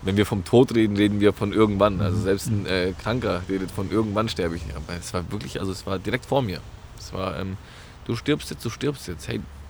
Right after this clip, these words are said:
Speaker 1: heute ist der Tag, an dem du stirbst. Wahnsinn, du stirbst jetzt. Wie verrückt ist das? Du stirbst jetzt, echt.“ Und,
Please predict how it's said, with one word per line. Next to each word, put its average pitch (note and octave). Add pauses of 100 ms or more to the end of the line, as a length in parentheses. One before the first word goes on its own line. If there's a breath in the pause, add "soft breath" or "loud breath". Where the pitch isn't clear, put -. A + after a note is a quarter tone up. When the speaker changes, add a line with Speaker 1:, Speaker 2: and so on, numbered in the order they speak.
(120)
Speaker 1:
heute B2+
ist C#3+
der A#2
Tag, A#2+
an A#2
dem A#2+
du A2+
stirbst. A2 (140)
Wahnsinn, F#2+
du G2
stirbst -
jetzt. - (320)
Wie G#2+
verrückt C3+
ist -
das? F#2
Du A2
stirbst -
jetzt, -
echt.“ - (120)
Und, G#2